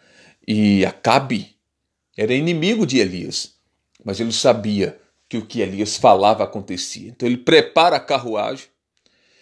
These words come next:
e ele estava a oito quilômetros de distância de Elias. Ele prepara a carruagem, uma carruagem com oito cavalos, e ele sai na velocidade de oito cavalos indo na direção de Jezreel.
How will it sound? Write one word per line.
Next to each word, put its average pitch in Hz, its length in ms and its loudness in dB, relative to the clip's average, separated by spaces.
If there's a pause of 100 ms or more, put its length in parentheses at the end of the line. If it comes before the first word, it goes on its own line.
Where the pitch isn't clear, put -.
(240)
e 131 80 4
ele 156 140 4
estava 151 540 2
a 156 100 6
oito 202 360 2
quilômetros 151 720 -4
de 143 120 -12
distância 135 600 -6
de 127 140 -4
Elias. 95 540 -2 (120)
Ele 104 140 -2
prepara 123 440 4
a - 20 -4
carruagem, 113 640 2 (640)
uma - 120 -12
carruagem 123 540 4
com 92 200 -8
oito 143 300 -2
cavalos, 101 840 0 (720)
e 135 100 2
ele 139 140 2
sai 147 260 2
na 143 140 2
velocidade 147 880 0
de 147 140 -6
oito 214 400 0
cavalos 113 960 -2 (100)
indo 156 320 -4
na 139 120 -2
direção 123 520 0
de 127 140 -4
Jezreel. 107 920 0